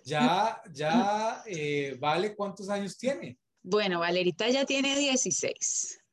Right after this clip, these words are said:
Speaker 1: O sea, no, ya no es Valerita, es Valerota.
Speaker 2: Bueno,
Speaker 1: Ya está grande.
Speaker 2: sí. Sí, sí, sí, pero aquí entra el, aquí entra la parte de la maternidad que uno dice, "Seguirán siendo mis babies", ¿verdad?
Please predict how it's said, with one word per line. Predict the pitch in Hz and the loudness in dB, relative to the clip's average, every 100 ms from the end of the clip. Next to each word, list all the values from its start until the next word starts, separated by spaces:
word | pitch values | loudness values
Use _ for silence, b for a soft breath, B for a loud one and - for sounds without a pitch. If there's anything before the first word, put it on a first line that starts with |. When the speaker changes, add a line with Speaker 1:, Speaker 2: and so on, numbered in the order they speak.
| _ - - | _ -20 -16
Speaker 1:
O | 175 | -8
sea, | 180 165 | -2 -2
no, | 139 151 131 | -2 -4 -4
ya | 127 127 | -4 -6
no | 135 143 | -6 -6
es | 147 | -2
Valerita, | 185 190 160 143 139 - 127 120 | 0 0 0 -2 -6 -6 -6 -4
es | 120 123 123 | -4 -4 -2
Valerota. | 180 170 131 120 170 202 123 - - _ _ _ _ _ _ _ | -2 0 -4 -2 -2 -2 -6 -10 -14 _ _ _ _ _ _ _
Speaker 2:
Bueno, | 180 208 202 180 | 0 2 4 2
Speaker 1:
Ya | |
está | 175 156 | 0 -2
grande. | 165 160 196 196 180 120 - | 4 6 6 4 2 0 -6
Speaker 2:
sí. | _ _ _ _ _ _ | _ _ _ _ _ _
Sí, | - 190 175 | -2 0 2
sí, | 202 | 2
sí, | 180 - 196 - | 0 0 -4 -2
pero | 190 185 | -2 0
aquí | 180 - 190 | -2 -2 0
entra | 190 185 226 | 2 2 2
el, | 233 208 | 4 2
aquí | 190 175 196 | 0 -2 0
entra | 185 180 233 | 0 2 2
la | 226 214 | 2 2
parte | 175 156 214 | -4 0 2
de | |
la | 220 196 | 2 2
maternidad | 175 170 190 170 175 180 180 | -2 -2 -2 -2 -2 0 0
que | - | 0
uno | 185 190 | 0 2
dice, | 196 175 | 0 0
"Seguirán | 170 180 180 180 180 | -2 -2 0 0 0
siendo | 190 220 226 | 2 4 4
mis | 262 285 233 | 4 4 2
babies", | 202 254 240 214 220 - | 4 2 2 2 2 2
¿verdad? | 214 208 226 247 | 2 2 2 0